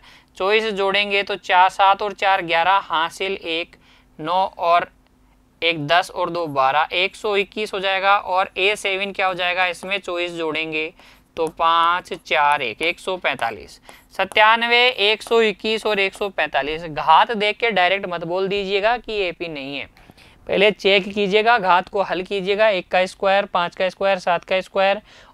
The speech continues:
और तिहत्तर, सबका अंतर क्या है, क्रमागत पदों का अंतर चौबीस है, इसलिए एपी है,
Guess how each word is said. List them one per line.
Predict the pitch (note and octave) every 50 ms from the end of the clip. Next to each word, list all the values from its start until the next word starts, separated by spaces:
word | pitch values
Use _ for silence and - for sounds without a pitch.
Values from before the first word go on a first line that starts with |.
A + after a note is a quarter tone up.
| _
और | E3+ E3+ F#3 G3+
तिहत्तर, | _ G#3+ F#3+ F#3+ G3 G3 - - A3+ A3
सबका | G#3 - - G#3 F3+ F#3 - - G#3+ A3
अंतर | - - F#3 F#3 F#3 - G#3 G3+ G3+
क्या | - F#3+ F3
है, | F#3 F#3+ G3+
क्रमागत | G3+ - F#3+ F3+ F3 F3+ F#3 F#3 G3+ G3
पदों | _ G3 F#3 F#3 G3
का | G3 G3+ F#3+
अंतर | F#3 F3 E3 G3 F#3+ G3
चौबीस | _ - F3+ D#3 E3 F#3 G3 - -
है, | G#3 A3+
इसलिए | A3 G3+ - G3 G3 G#3 G#3 G#3+ - -
एपी | D#3+ D#3+ D#3 - G3+ G3 F#3
है, | - - F#3 A3 B3